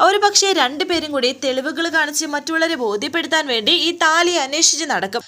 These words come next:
അതുകൊണ്ട് അത് തീർത്തേക്കാൻ ഞാൻ പറഞ്ഞത്. ഇപ്പോ എനിക്ക് സമാധാനമായി, ഇനി നീ വീട്ടിൽ പൊയ്ക്കോ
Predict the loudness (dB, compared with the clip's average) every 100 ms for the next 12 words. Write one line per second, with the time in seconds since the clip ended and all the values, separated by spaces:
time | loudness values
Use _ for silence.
0 | -18 -18 0 2 2 2 4 4 2 0
1 | 0 2 2 2 2 0 0 -2 0 -2
2 | -2 -2 0 2 0 0 -4 -2 -2 2
3 | 4 4 4 4 2 0 0 2 2 0
4 | -2 -2 0 0 -2